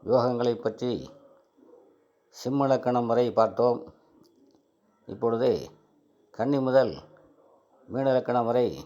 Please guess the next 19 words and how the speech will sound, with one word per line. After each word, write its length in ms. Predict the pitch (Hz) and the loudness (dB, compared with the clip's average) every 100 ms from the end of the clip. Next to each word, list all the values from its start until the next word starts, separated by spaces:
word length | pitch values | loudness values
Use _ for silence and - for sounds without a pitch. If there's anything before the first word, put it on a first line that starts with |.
| - - - - _ _ | -20 -20 -20 -20 _ _
சுக்கிரன் 460 | - 131 - 127 117 | -12 -4 0 0 0
தரும் 240 | 120 113 | -2 -2
சுப 260 | 92 127 135 | -4 0 2
யோகங்களை 460 | 120 120 113 117 113 78 - _ _ _ _ _ _ - | 4 2 0 -2 -4 -6 -14 _ _ _ _ _ _ -2
பார்ப்போம். 440 | 110 92 92 65 - - _ - _ _ _ _ _ - - _ _ _ - - - _ _ _ - | -2 -2 -6 -8 -16 -20 _ -20 _ _ _ _ _ -20 -20 _ _ _ -20 -20 -20 _ _ _ -12
கன்னி 300 | 101 143 151 | -2 2 2
லக்கணத்திற்கு 600 | 139 135 135 123 120 135 107 - | 2 0 -2 -2 -4 -2 -2 -4
சுக்கிரன் 480 | 127 - 139 117 - - - | -8 0 2 2 -2 -16 -14
ஏழாம் 380 | 110 131 143 135 | -2 4 4 4
இடத்தில் 320 | 131 135 131 110 | -2 -4 -6 -6
உச்சம் 260 | - 131 | -4 -2
பெற்று 260 | 123 - 127 90 - - _ _ _ _ _ | -4 -4 -4 -4 -8 -20 _ _ _ _ _
மாளவிய 540 | 92 117 135 135 131 131 | -2 2 4 2 0 -2
யோகம் 360 | 127 131 131 127 | 4 4 4 0
எனப்படும் 460 | 123 - 127 120 71 - - | 0 2 2 2 -2 -14 -8
சிறப்பான 500 | 131 143 - 139 135 131 98 98 | -2 -2 2 4 4 2 -2 0
யோக 300 | 131 131 120 | 2 4 2
பலன்களை 460 | 123 120 120 123 113 | 0 0 0 0 0
அளிப்பார். 480 | 110 117 113 95 | -4 -2 0 0